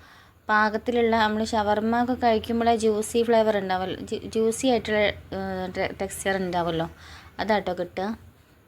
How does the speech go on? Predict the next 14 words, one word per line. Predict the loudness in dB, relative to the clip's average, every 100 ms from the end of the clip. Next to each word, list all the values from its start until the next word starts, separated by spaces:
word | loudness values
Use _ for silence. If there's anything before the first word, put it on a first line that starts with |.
| _ _ -16
അപ്പോൾ | -10 -6
ഇത് | -2
കുറച്ച് | -2 0
തിക്കായിട്ടുണ്ട്, | -2 -2 0 2 2 -2 0
പക്ഷേ | 0 -2 -2
വെജിറ്റബിളൊക്കെ | 0 -2 -4 -4 0 0 2
മിക്സ് | 2 0 -2
ചെയ്ത് | 0
വന്നപ്പോൾ | 0 -2 -2 -4 -4 _ _ _ -20 _ -16
അത്, | -6 0 2 2
ഏ, | 2 2
ലൂസ് | 0 0 -2
തന്നെ | -2
ആയിട്ടോ. | 0 -2 -2